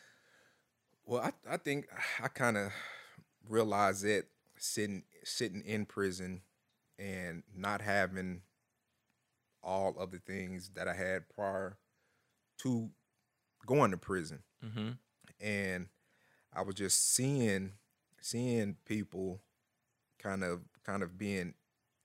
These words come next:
Speaker 1: innovative, um, just figuring out, using what, what they had to, I, I mean, get whatever it is they wanted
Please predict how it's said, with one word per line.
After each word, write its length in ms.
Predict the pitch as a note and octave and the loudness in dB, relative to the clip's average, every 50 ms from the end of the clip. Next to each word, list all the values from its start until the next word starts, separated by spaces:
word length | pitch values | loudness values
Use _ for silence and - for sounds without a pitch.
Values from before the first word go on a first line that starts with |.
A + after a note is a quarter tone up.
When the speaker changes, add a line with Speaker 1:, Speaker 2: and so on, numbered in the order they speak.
| _ _ _ | _ _ _
Speaker 1:
innovative, 640 | - C3 B2 G#2+ F#2 F#2+ F#2+ F2+ E2 E2+ D2+ - - _ _ _ _ _ _ _ _ _ _ _ _ _ F2+ | -4 -2 -2 -2 0 -2 -4 -2 -4 -4 -8 -10 -14 _ _ _ _ _ _ _ _ _ _ _ _ _ -8
um, 240 | F2 F2 E2+ D#2+ E2 F2+ | -6 -6 -6 -8 -8 -8
just 240 | F#2+ G#2 - - | -4 -4 -4 -4
figuring 400 | - - - A#2 A2+ A2+ G#2+ G#2+ | -4 0 2 2 4 4 6 8
out, 200 | A2 G#2+ G#2 F#2 | 8 8 8 6
using 440 | F#2 A2 B2 B2 A2 A2+ G#2 G2 F#2+ F#2+ | 4 4 4 4 4 4 2 0 -2 2
what, 320 | G2+ A#2 A#2 - C#2 C2+ | 4 4 4 4 0 -4
what 220 | F2 G2+ A2+ A#2 - | 2 2 2 4 4
they 100 | A2 A2+ | 2 6
had 460 | B2 A#2+ A2+ G#2+ G2+ G2 G2+ G2 F#2 - _ _ _ _ _ _ _ _ _ _ _ _ _ _ _ _ _ _ _ _ _ _ _ _ _ _ _ _ _ - | 8 8 8 8 8 8 6 4 4 2 _ _ _ _ _ _ _ _ _ _ _ _ _ _ _ _ _ _ _ _ _ _ _ _ _ _ _ _ _ -4
to, 420 | - A#2 G#2+ G2+ G2+ G2+ G2 G2 G#2 _ _ _ _ _ _ _ _ _ _ _ _ - _ _ _ - | -2 0 0 0 0 -2 -4 -8 -10 _ _ _ _ _ _ _ _ _ _ _ _ -20 _ _ _ -6
I, 140 | F#2 F#2+ - - | -6 -4 -2 -2
I 80 | G2 | -2
mean, 340 | G2+ G2 G2 F#2+ F#2 F2+ F2 F2+ F#2 G2 | -2 -2 -2 -4 -4 -6 -8 -12 -14 -4
get 220 | G2+ A2+ A#2+ - - F#2+ F#2 F#2 E2+ - | 0 0 0 0 -2 -8 -14 -14 -8 -4
whatever 240 | G#2 A2 A#2 A2 A2 | 0 0 0 0 0
it 80 | G#2+ | -2
is 180 | A2 A2 G#2 G2 | 0 -2 -2 -2
they 140 | F#2 F#2 G2 | -4 -4 -4
wanted 400 | F#2+ G#2+ A2+ A2+ A2+ A2+ A2+ | -2 0 0 0 2 0 -2